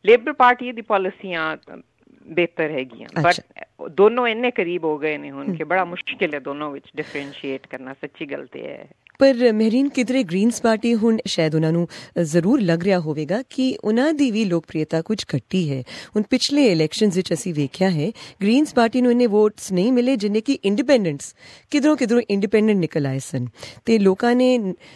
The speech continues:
Speaker 2: ਅਲਟਰਨੇਟਿਵ ਗ੍ਰੀਨਸ ਨੂੰ ਨਹੀਂ ਮੰਨਿਆ ਪਰ ਆਜ਼ਾਦ ਉਮੀਦਵਾਰਾਂ ਨੂੰ ਮੰਨਿਆ। ਸੋ ਤੁਹਾਨੂੰ ਕੀ ਲੱਗਦਾ ਕਿ ਕਿਧਰੇ ਤੁਸੀਂ ਵੀ ਨਾਕਾਮਯਾਬ ਰਹੇ ਹੋ?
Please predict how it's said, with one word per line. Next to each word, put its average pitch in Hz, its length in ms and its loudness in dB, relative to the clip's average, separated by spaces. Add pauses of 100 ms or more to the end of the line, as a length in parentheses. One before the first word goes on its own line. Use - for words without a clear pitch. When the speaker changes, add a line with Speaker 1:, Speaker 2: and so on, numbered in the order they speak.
(200)
Speaker 2:
ਅਲਟਰਨੇਟਿਵ 220 720 2 (180)
ਗ੍ਰੀਨਸ 226 340 0
ਨੂੰ 220 120 4
ਨਹੀਂ 202 160 2
ਮੰਨਿਆ 156 360 -4 (380)
ਪਰ 233 120 2 (140)
ਆਜ਼ਾਦ 180 400 2
ਉਮੀਦਵਾਰਾਂ 151 480 -2
ਨੂੰ 156 100 -2
ਮੰਨਿਆ। 135 320 -4 (320)
ਸੋ - 160 -2
ਤੁਹਾਨੂੰ 240 300 4
ਕੀ 294 140 0
ਲੱਗਦਾ 220 280 2
ਕਿ 233 120 -4
ਕਿਧਰੇ 240 280 -2 (200)
ਤੁਸੀਂ 233 300 0
ਵੀ 285 80 2
ਨਾਕਾਮਯਾਬ 170 580 -2
ਰਹੇ 160 180 -4
ਹੋ? 170 120 -10